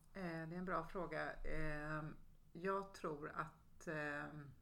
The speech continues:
en av de viktigaste sakerna som jag tänker att jag vill ge till mina barn när de kommer i den åldern att de börjar liksom jobba, om de nu väljer att jobba i företag på det sättet som jag har gjort, eller i näringslivet kanske man ska säga. Men det kan nog i och för sig gälla i vilken organisation du än är, även om du jobbar typ kommunalt eller sådär, att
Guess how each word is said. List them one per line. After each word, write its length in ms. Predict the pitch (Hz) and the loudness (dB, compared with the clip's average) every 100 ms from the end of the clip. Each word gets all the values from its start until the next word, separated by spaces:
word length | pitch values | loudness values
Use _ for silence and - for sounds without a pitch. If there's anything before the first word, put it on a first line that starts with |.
| - - - - - - - - - - - - - - - - - - | -18 -18 -16 -16 -18 -20 -20 -20 -18 -18 -20 -20 -20 -20 -20 -12 -10 0
en 160 | 170 160 | 2 4
av 60 | |
de 120 | 165 | 4
viktigaste 580 | 160 196 - 165 156 196 | 2 0 -4 2 2 2
sakerna 400 | 190 185 - 151 | 4 4 4 2
som 180 | 156 151 | 0 -4
jag 120 | 143 | -2
tänker 260 | 160 143 156 | -2 -2 -2
att 100 | 151 | -2
jag 80 | 139 | -2
vill 160 | 135 135 151 | 4 6 6
ge 120 | 143 | 4
till 120 | 147 | 0
mina 180 | 151 147 | 0 0
barn 240 | 156 180 | 2 2
när 100 | 160 | 2
de 200 | 151 165 | 2 -2
kommer 220 | 175 170 156 | -2 0 2
i 60 | |
den 220 | 147 143 | 2 0
åldern 300 | 143 139 135 | -2 -2 -4
att 140 | 143 - | -6 -8
de 160 | 143 | -8
börjar 220 | 131 139 - | -4 -2 -4
liksom 360 | - - 190 - 180 | -6 -8 -10 -10 -4
jobba, 300 | 147 135 139 | -4 0 2
om 100 | 185 | 2
de 140 | 180 | 2
nu 60 | 165 | -2
väljer 320 | 151 143 139 - - - - | -2 -2 -4 -8 -12 -16 -14
att 140 | - | -8
jobba 200 | 147 143 139 | -6 -4 -6
i 40 | |
företag 520 | - 143 143 151 151 | 0 0 0 -2 -4
på 60 | 160 | -4
det 80 | 151 | -6
sättet 300 | 156 156 160 | -6 -10 -10
som 140 | 160 | -8
jag 60 | 156 | -6
har 80 | 151 | -6
gjort, 160 | 156 | -6
eller 140 | 147 147 | -4 0
i 40 | |
näringslivet 640 | 156 147 156 - 160 151 - | 2 0 0 -4 -6 -6 -10
kanske 200 | 160 - | -12 -10
man 100 | 156 | -10
ska 100 | 143 | -8
säga. 200 | 156 151 - - - - - - | -6 -8 -10 -12 -12 -12 -12 -12
Men 100 | - | -10
det 60 | 185 | -6
kan 140 | 262 | -2
nog 100 | 233 | 0
i 40 | 156 | -2
och 40 | |
för 40 | - | -2
sig 100 | 156 | 0
gälla 260 | 151 143 | 2 2
i 40 | 143 | 0
vilken 240 | 147 160 | -2 -4
organisation 640 | 147 147 147 151 156 143 143 | -4 -4 -6 -6 -4 -6 -4
du 100 | 147 | -4
än 220 | 147 147 | -4 -4
är, 240 | 151 165 | -2 -2
även 220 | 147 143 | -2 -4
om 80 | 151 | -4
du 60 | 160 | -4
jobbar 200 | 160 170 | -4 -6
typ 220 | 147 - | -8 -8
kommunalt 500 | - 143 143 143 - | -6 -4 -4 -4 -4
eller 120 | 147 | -4
sådär, 300 | 143 139 139 | -2 0 2
att 140 | 147 | 0